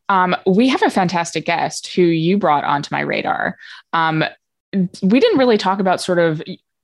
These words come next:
Speaker 2: how, how you came to know her. I guess you did a little bit 'cause you went to the same conference together.
Speaker 1: We went to the same conference. Yeah. And she presented there on, on social
Speaker 2: So,
Speaker 1: emotional learning.
Speaker 2: what was the conference?
Speaker 1: The conference was sponsored by a group called Parents Defending Education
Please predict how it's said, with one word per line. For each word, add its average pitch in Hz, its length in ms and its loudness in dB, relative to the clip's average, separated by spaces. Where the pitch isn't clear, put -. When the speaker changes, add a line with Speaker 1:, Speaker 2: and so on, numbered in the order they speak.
Speaker 2:
how, 190 420 2
how 185 200 0
you 185 180 4
came 170 300 0
to - 120 -6
know 156 220 0
her. 147 120 -2
I - 80 0
guess 208 240 -2
you 214 80 2
did 190 120 2
a 175 60 2
little 160 180 0
bit - 200 -2
'cause 160 140 -8
you 151 100 -2
went 147 180 -2
to 147 80 -14
the 147 80 -6
same 143 200 -6
conference 143 420 -6
together. - 220 0
Speaker 1:
We 147 60 4
went 165 160 0
to 180 60 4
the 147 100 4
same 131 220 2
conference. 110 640 -2
Yeah. 113 240 2
And 104 100 -2
she 135 120 2
presented 113 500 0
there 87 400 -2
on, 92 380 -10
on 92 140 -12
social 226 260 0
Speaker 2:
So, 202 60 2
Speaker 1:
emotional - 360 -8
learning. 160 200 -14
Speaker 2:
what 208 300 2
was - 180 2
the 349 80 2
conference? - 800 -2
Speaker 1:
The 120 60 0
conference 202 640 0
was 139 400 4
sponsored 143 540 0
by 123 160 2
a 117 80 4
group 113 420 0
called 107 260 0
Parents 123 300 2
Defending 113 380 -2
Education 101 720 -6